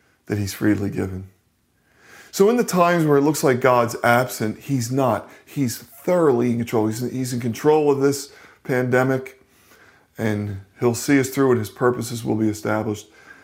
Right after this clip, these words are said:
He was in control of the events that were going on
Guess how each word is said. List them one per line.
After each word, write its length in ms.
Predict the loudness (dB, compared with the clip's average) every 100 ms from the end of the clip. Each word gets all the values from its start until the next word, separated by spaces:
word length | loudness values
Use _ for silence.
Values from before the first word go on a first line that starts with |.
| -20 _ 0
He 100 | 2
was 220 | 4 2
in 60 | 0
control 920 | -2 -4 -2 2 4 4 2 0 -6 -20 -20 -8
of 160 | -2 2
the 120 | 2
events 680 | 4 4 4 2 -2 -12 -16 -20 -20 -2
that 120 | 2
were 100 | 2
going 380 | 4 4 4 4
on 460 | 4 4 2 -2